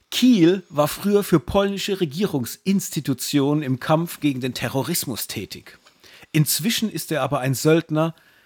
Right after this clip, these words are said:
der für eine private Militärfirma arbeitet. Zusammen mit seinem Bruder Piotr nimmt er einen lukrativen Auftrag in einem Land an, das von einem lokalen Warlord regiert wird.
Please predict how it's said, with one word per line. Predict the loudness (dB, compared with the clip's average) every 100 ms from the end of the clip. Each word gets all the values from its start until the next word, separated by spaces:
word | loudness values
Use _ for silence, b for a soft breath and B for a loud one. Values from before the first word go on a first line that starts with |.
| b b -8
der |
für | -6 -2
eine | 0 0
private | 2 4 4 4
Militärfirma | 2 2 0 0 -2 -2 -8 -8
arbeitet. | -14 -12 -12 -12 -20 -20 b b b
Zusammen | -4 0 2 2 2 -2 -6
mit | -8 0
seinem | 2 2 0 _ -6
Bruder | -2 0 2 0
Piotr | -2 0 0 0 -2 -4 -6 _ _ _ 0
nimmt | 0 2
er | 0
einen | 2 2
lukrativen | 2 0 -4 -2 -2 -2
Auftrag | -2 -4 -2 -2
in | -2
einem | -4 0 2
Land | 0 -2 -2
an, | 0 0 -4 b b b b b b
das | -2 0
von | 0
einem | 0 2 2
lokalen | 2 2 2 2 2 2
Warlord | 2 2 0 -2
regiert | -8 -6 -6 -8
wird. | -18 -18 -18